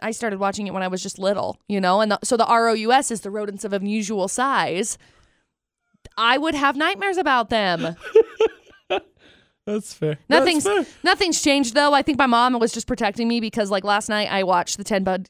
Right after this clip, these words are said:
Speaker 1: Ted Bundy docuseries.
Speaker 2: Right.
Speaker 1: And I ended up going to bed, and I remember waking up in the middle of the night, and maybe it's a ghost, who knows? I, I woke up in the middle of the night.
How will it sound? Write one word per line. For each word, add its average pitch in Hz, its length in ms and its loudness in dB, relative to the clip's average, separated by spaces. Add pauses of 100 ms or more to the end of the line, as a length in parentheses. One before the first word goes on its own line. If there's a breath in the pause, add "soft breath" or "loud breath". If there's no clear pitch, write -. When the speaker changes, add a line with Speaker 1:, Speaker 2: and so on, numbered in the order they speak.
Speaker 1:
Ted 226 240 -2
Bundy 208 280 -2
docuseries. 254 760 -4
Speaker 2:
Right. 123 260 -2 (280 loud breath)
Speaker 1:
And 208 460 -2
I 240 120 0
ended 247 140 -4
up 233 60 -6
going 233 220 -4
to 233 60 -4
bed, 220 420 2
and 208 180 -6
I 226 100 -4
remember 214 300 -4
waking 196 360 -8
up 240 400 2
in 220 100 -4
the 202 60 -2
middle 196 200 0
of 180 100 -2
the 190 60 -2
night, 165 480 -4 (380 soft breath)
and 190 560 0 (760)
maybe 226 240 -6
it's - 100 -10
a - 40 -16
ghost, 208 360 0
who 220 100 -8
knows? 170 460 -6 (300)
I, 233 140 4 (180)
I 262 180 4
woke 269 220 -2
up 254 100 0
in 233 80 -2
the 220 60 0
middle 202 180 0
of 190 60 2
the 185 80 -2
night. 170 340 0